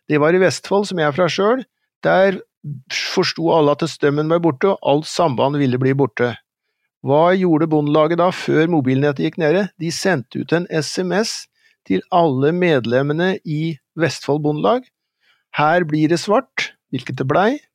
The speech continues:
"Skru på sikringsradioen", da vi hadde kommunikasjon med naboer, nødetater, og så videre.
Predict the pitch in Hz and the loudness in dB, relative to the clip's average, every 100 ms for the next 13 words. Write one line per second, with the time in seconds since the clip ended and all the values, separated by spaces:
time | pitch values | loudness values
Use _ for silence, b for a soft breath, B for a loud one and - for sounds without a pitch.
0 | _ _ _ - - 196 175 190 240 - | _ _ _ -12 -6 -2 0 2 0 0
1 | - 185 202 - 202 156 147 139 151 202 | 2 4 4 0 -2 -2 -2 0 2 2
2 | 277 240 202 156 170 160 170 170 185 185 | 0 -2 0 2 2 2 0 -2 -2 -2
3 | 180 185 - 185 190 165 160 175 185 170 | 0 -2 0 -2 -2 -2 -2 0 2 2
4 | 156 185 180 151 156 165 160 165 - 185 | 2 0 2 0 2 0 0 -2 0 0
5 | 196 - _ _ _ _ 160 139 165 160 | 0 -4 _ _ _ _ -4 -2 2 2
6 | 120 127 113 | 2 0 -2